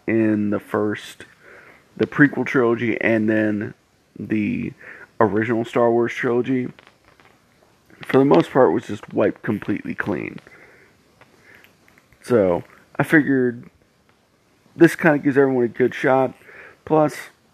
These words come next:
it's from an indie company, and I figured you guys like both of those. So let's begin. So the sto-, so the story is Boba Fett, enemy of the Empire.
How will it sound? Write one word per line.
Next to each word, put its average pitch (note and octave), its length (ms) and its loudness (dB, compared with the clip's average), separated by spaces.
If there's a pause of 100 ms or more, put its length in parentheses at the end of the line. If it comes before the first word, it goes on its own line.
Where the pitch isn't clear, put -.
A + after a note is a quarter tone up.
(200)
it's D#3+ 160 -2
from D3+ 220 4
an A2+ 80 0
indie B2 260 -2
company, D#3 520 -4 (680)
and E3 120 2
I - 20 -2
figured B2+ 380 -2
you A#2 100 -2
guys A2+ 260 2
like G#2+ 220 -2
both F#2+ 240 -4
of - 80 -8
those. - 300 -6 (1300)
So E3 80 8
let's E3 140 4
begin. A2 520 -2
So C3 260 0
the A2+ 80 -4
sto-, D#3+ 300 -2 (480)
so B2 380 4
the A#2 100 -6
story D#3 500 4
is A#2 300 -4 (560)
Boba D3 260 4
Fett, A#2 400 0 (540)
enemy C3+ 360 2
of A2 80 4
the G#2+ 120 0
Empire. - 480 -8